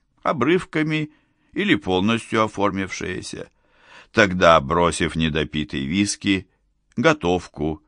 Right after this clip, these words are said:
или усердное корпение над нелирическими произведениями, он был вынужден сейчас же записывать под её истерическую, холодно-пророческую или телеграфную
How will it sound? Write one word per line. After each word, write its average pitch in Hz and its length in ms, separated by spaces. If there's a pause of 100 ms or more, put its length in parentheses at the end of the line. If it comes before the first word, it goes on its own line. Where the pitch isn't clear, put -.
(260)
или 101 180
усердное 90 680
корпение 78 720
над 80 280
нелирическими 82 1040
произведениями, 156 1080 (520)
он 113 220
был 113 220
вынужден 101 640
сейчас 92 640
же 87 160
записывать 82 760
под 80 200
её 82 260
истерическую, 80 960
холодно-пророческую 87 1500
или 87 260
телеграфную 76 1040